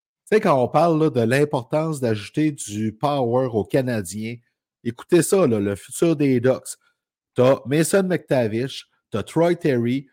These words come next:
t'as Troy, Trevor Zegras, Leo Carlson, puis Cutter Gauthier maintenant, puis peut-être un Macklin, euh, Celebrini ou un Ivan Demodov.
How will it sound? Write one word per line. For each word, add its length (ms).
t'as 140
Troy, 380
Trevor 400
Zegras, 600
Leo 380
Carlson, 680
puis 120
Cutter 360
Gauthier 420
maintenant, 480
puis 100
peut-être 520
un 80
Macklin, 420
euh, 400
Celebrini 600
ou 180
un 140
Ivan 280
Demodov. 680